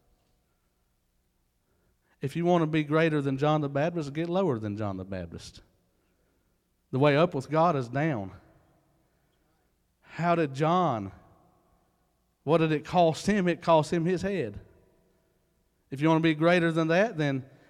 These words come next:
find something that's going to cost you even more. I don't even know what that could be, maybe family, I don't know. But think about the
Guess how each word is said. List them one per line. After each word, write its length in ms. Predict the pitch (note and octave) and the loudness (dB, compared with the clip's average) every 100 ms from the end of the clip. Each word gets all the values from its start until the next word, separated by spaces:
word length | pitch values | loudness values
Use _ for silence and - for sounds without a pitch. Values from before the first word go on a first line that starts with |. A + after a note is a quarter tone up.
| _ | _
find 360 | - D#3 D#3+ D3+ | -2 2 2 0
something 340 | F3 F3 F3 | 0 0 0
that's 140 | E3 | -2
going 180 | - F#3 | -2 -2
to 60 | E3 | -2
cost 400 | - F#3 F3 - | 2 2 2 0
you 60 | |
even 240 | F#3+ F#3 F#3 | 0 0 0
more. 320 | G#3 D#3 G2+ - _ _ _ _ _ _ _ _ _ | -2 -4 -6 -16 _ _ _ _ _ _ _ _ _
I 140 | D3+ | 2
don't 160 | G#3 F3 | 4 4
even 180 | D3 D#3 | 2 2
know 140 | D#3+ | 4
what 160 | E3+ E3 | 4 4
that 240 | F#3 E3+ | 2 0
could 220 | F#3 E3 | -4 -2
be, 200 | G3 G#3+ | 0 2
maybe 300 | E3 D#3 D#3+ | 2 2 0
family, 460 | D#3 F#3+ F3+ D3 B2 | 0 0 0 0 0
I 160 | C3+ E3 | 0 2
don't 200 | E3 D#3+ | 2 2
know. 220 | E3+ D3+ - - - - | 0 0 -4 -20 -20 2
But 180 | E3+ D#3 | 2 2
think 460 | - A3 A#3+ A#3+ | 0 0 0 0
about 560 | E3+ D3 D#3 D#3+ E3+ D3+ | -2 0 4 4 2 -2
the 300 | D#3 C#3+ | 0 2